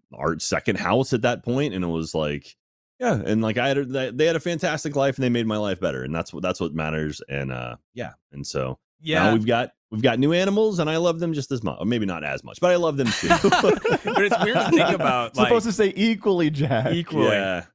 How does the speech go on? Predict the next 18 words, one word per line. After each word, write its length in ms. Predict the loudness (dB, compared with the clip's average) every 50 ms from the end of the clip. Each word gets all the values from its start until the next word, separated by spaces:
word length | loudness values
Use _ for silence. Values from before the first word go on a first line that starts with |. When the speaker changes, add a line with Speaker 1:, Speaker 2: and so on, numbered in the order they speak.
| _ _ _ _ _ _ _ _ _ _ -6
Speaker 2:
We, 240 | -4 -2 0 0
uh, 360 | 0 0 0 0 0 -2 -2 -4 -8 _ _ _ -6
Kat 120 | -4 -2
and 80 | 0 0
I 40 | 0
have 100 | 0 0
talked 260 | 2 2 2 2 0
about, 380 | -2 -2 0 2 2 0 -2 -4 -6
you 100 | -4 -2
know, 140 | 0 0
'cause 180 | -2 -2 -4 -4
Kat 240 | -2 -2 -2 -2 -4
constantly 580 | -4 -2 -2 -2 -4 -8 -8 -8 -6 -6 -6
will, 220 | -6 -6 -6 -4 -4
like, 300 | -4 -4 -6 -6 -10 _ _ _ _ _ _ _ _ _ _ _ _ _ -4
get 180 | -2 -2 -2 -2
those 220 | -2 -4 -4 -4
worries 680 | -4 -4 -2 -2 -2 -2 -2 -4 -6 -8 -10 -12 -16